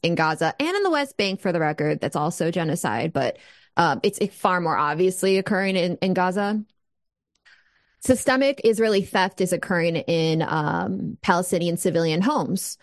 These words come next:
Israeli soldiers are stealing from Palestinians in, in Gaza, including laptops, gold, large quantities of cash,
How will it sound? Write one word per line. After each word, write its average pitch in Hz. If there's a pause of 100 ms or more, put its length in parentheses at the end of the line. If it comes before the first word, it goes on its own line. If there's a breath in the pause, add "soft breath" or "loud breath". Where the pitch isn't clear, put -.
(340 loud breath)
Israeli 214
soldiers 226
are 196
stealing 208
from 196
Palestinians 180
in, 170 (140)
in 175
Gaza, 175
including 170
laptops, 226 (160)
gold, 170 (440 soft breath)
large 175
quantities 175
of 170
cash, 151